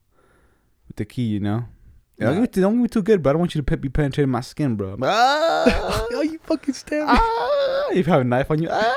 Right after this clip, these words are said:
Speaker 1: it's a knife, bro."
Speaker 2: I'm like, "Yeah, I don't care. The key hurt." <laughs>
Speaker 1: Dirty whore. Just <laughs>
Speaker 2: Like, fuck, bro. All right. It's a, it's a fun Sunday to-, oh, it's a fine Sunday today. It's about to rain, and that's it for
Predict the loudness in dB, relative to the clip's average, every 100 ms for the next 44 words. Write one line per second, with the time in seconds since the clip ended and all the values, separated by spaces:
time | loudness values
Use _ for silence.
0 | -2 -2 -2 -2 -6 -6 -2 0 0 -4
1 | -10 -20 -16 -8 -4 -2 -2 -4 -6 -2
2 | -2 -2 -8 -4 -4 0 2 4 2 0
3 | -2 -2 -2 -2 0 0 0 -2 -4 -8
4 | -8 -8 -8 -14 -6 -6 -6 -10 -10 -12
5 | -10 -8 -8 -10 -8 -8 -6 -10 -16 -20
6 | -16 -16 -16 -20 -20 -20 -20 _ _ _
7 | -2 0 0 -4 -6 -8 -8 -10 -12 -12
8 | -8 -4 -2 -2 -4 -6 -4 0 0 0
9 | 0 0 -2 -4 -4 0 0 0 -4 -2
10 | -2 -2 -2 -2 -2 -2 -2 -2 -2 -4
11 | -2 0 2 2 0 -2 -2 -2 -4 -6
12 | -10 -10 -8 -8 -8